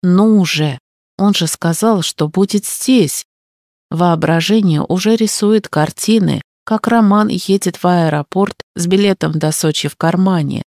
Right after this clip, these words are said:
Точнее, на электронной почте. И тут, наконец, я слышу, как поворачивается замок. Невыносимо медленно.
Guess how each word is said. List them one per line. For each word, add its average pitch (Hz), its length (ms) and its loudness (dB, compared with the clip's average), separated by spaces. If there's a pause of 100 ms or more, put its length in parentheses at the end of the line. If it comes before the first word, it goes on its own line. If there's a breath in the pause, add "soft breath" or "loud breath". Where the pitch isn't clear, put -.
(580)
Точнее, 208 600 0
на 196 240 2
электронной 165 640 -2
почте. - 600 -4 (720)
И 208 180 2
тут, 247 200 0
наконец, 151 720 0
я 160 200 -2
слышу, 214 540 0 (140)
как 240 240 -2
поворачивается 156 1000 0
замок. 180 560 0 (380)
Невыносимо 170 1000 0
медленно. 151 720 -2